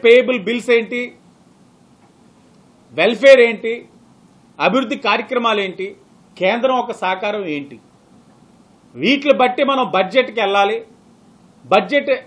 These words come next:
కేటాయించాలి, శాఖల వారీగా మనం ఏం చేయాలి, వీటన్నిటిపైన అవగాహన తెచ్చుకోవడానికే టైం పడతా ఉంది. కానీ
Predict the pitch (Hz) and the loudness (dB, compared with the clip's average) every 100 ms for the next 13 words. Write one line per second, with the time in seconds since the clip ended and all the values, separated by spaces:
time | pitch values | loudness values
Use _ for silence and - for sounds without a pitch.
0 | - 196 240 254 240 220 233 240 240 - | -4 -2 2 0 0 -2 -2 -2 -6 -14
1 | _ _ _ _ - _ _ - 214 233 | _ _ _ _ -20 _ _ -4 2 2
2 | 247 262 247 247 247 240 233 208 233 226 | 2 2 2 2 0 -2 -4 -4 -4 -2
3 | 226 220 226 226 - _ _ _ _ - | -2 0 -2 -4 -8 _ _ _ _ -4
4 | 185 190 175 226 247 240 247 240 190 196 | -4 -2 -4 -4 -4 -4 -4 -2 -2 -2
5 | 226 226 226 - 190 - 226 247 240 226 | -2 -2 -4 -6 -10 -8 -2 0 0 -6
6 | 240 208 208 208 202 202 196 190 185 233 | -6 -6 -6 -8 -6 -6 -6 -6 -4 -4